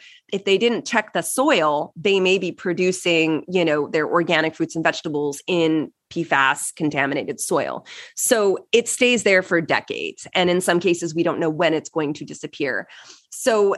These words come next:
that's kind of like, it, it, it, there's a lot, you know, it's kind of like everything that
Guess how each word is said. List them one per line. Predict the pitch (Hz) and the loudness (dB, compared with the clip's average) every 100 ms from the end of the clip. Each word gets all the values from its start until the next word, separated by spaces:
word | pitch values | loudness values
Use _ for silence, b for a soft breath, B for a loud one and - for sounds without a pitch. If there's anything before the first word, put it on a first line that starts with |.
| - | -4
that's | 190 226 240 - | -2 0 0 0
kind | - 247 | 0 2
of | 220 175 | 0 0
like, | 190 180 170 - _ _ | 2 2 0 -6 _ _
it, | 208 - | -6 -2
it, | 214 - - - | -4 -4 -4 -2
it, | 202 | 0
there's | 202 | 0
a | 185 | 0
lot, | 165 120 - - - - | 2 0 0 -8 -10 -2
you | 190 | 2
know, | 170 | 2
it's | 165 | 0
kind | - 202 | 0 0
of | 196 | 2
like | 180 175 - | 0 -2 0
everything | 190 185 185 180 180 175 | -2 2 0 0 0 0
that | 160 | -2